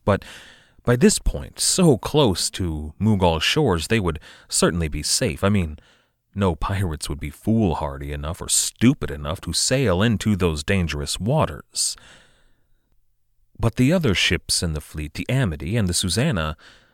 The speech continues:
the ships that were too slow to keep up with the Fancy, well, they figured it out. They were sailing as hard as they could, trying to catch up with the Fancy, but unable to do so.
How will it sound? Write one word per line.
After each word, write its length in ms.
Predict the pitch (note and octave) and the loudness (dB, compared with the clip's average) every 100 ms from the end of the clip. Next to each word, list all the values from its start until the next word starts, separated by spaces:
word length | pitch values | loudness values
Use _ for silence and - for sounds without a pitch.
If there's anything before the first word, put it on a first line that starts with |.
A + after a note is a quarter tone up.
| _ | _
the 100 | G#2 | -4
ships 360 | G2+ - D3+ - | 0 0 0 -2
that 180 | G2+ C#2+ | -4 -4
were 100 | D#2 | -6
too 220 | - F#2 | -2 -2
slow 300 | - A2+ A2+ | -2 0 0
to 100 | - | 0
keep 260 | - G#2 G2 | -6 -6 -4
up 180 | F#2+ | -4
with 160 | F2 - | -6 -8
the 100 | D2+ | -8
Fancy, 400 | - C3 - D#2+ | -6 -6 -4 -6
well, 160 | D2+ G2 | -4 0
they 480 | D#3 C#3 F2+ D#2 - - _ _ _ _ _ _ | 0 2 0 -2 -8 -20 _ _ _ _ _ _
figured 400 | - A#2+ F#2+ D#2 | -2 0 0 0
it 100 | E2 | -2
out. 600 | F#2+ - _ - - - _ _ _ _ _ _ _ _ _ | -4 -8 _ -18 -18 -18 _ _ _ _ _ _ _ _ _
They 100 | - | -2
were 100 | G#2 | 0
sailing 460 | G2 - D#3+ D3+ G#2 | 2 2 2 2 2
as 140 | E2 | 0
hard 220 | - B2+ G#2 | 0 -2 -2
as 140 | D#2 | -4
they 100 | D#2+ | -6
could, 440 | - A#2+ F2 C2+ | -4 -2 -2 -4
trying 440 | - A#2 C#3 A2 E2 | -6 -2 0 0 -2
to 140 | D#2+ | -6
catch 320 | - A#2 - | -6 -4 -2
up 200 | A2+ - | -2 -2
with 160 | G2 - | -6 -6
the 80 | D2 | -8
Fancy, 500 | - C#3 A#2+ - D2 | -2 -2 -2 -6 -6
but 240 | D2+ C#2+ - - - _ _ _ - | -8 -8 -10 -20 -20 _ _ _ -4
unable 320 | C3+ C#3 F#2+ | 2 2 2
to 80 | E2+ | -2
do 220 | D#2+ F#2+ | 0 0
so. 380 | E2 - - _ | 0 -4 -8 _